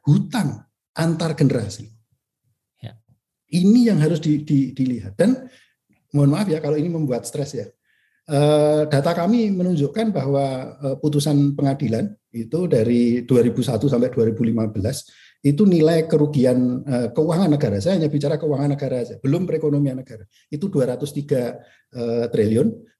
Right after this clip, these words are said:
Speaker 1: Kemudian hukuman yang dimin-, hukuman apa, denda dan lain,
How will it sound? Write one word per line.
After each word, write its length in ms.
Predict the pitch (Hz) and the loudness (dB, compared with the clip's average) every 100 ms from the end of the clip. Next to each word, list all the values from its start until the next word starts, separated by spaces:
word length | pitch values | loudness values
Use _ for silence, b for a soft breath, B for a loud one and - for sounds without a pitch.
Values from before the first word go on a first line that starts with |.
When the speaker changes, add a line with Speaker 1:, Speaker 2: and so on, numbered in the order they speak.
| _ - | _ -4
Speaker 1:
Kemudian 480 | 147 139 143 170 180 | 2 2 2 0 2
hukuman 480 | 143 143 226 226 185 | 0 2 2 2 2
yang 240 | 147 139 | 0 0
dimin-, 380 | 143 139 143 139 | 0 0 0 0
hukuman 580 | 139 151 151 143 139 139 | -2 -2 0 0 0 -2
apa, 240 | 139 165 | -6 -6
denda 320 | 147 120 135 | -2 0 0
dan 160 | 143 135 | 0 0
lain, 160 | 131 | 0